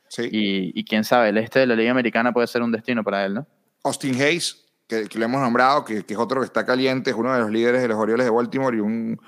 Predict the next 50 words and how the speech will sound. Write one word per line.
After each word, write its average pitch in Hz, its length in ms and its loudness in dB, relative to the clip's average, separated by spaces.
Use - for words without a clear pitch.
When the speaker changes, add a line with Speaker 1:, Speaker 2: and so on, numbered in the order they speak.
Speaker 1:
un 113 120 2
outfield 123 300 2
que 120 100 4
obviamente 113 400 2
no 113 80 2
está 104 180 0
libre 113 220 2
en 117 60 0
ninguna 107 260 2
de 110 60 0
las 92 100 -2
ligas. 127 300 2
Ryan 120 260 2
Mountcastle, 123 600 2
que 110 80 -4
también 110 300 2
es 110 80 0
otro 120 260 2
de 120 80 2
los 101 120 -2
que 98 200 -2
no 110 220 -4
solamente, 117 500 0
eh, - 20 -4
califica 104 500 0
como 101 560 0
primera 107 280 2
base, 110 260 2
corner 104 300 0
infield 117 420 0
y 113 140 2
outfield, 127 500 0
de 117 100 2
los 110 100 0
que 107 180 -2
puede 120 340 -2
estar. 135 280 2
Yo 110 340 2
dudo 131 340 4
que 113 100 -2
vayan 117 220 2
a 120 40 0
salir 113 300 0
de 117 100 4
Mullins. 135 580 2
De 135 120 4
Mullins 165 340 0
y 127 140 0
Hayes 170 180 2
me, 113 160 -2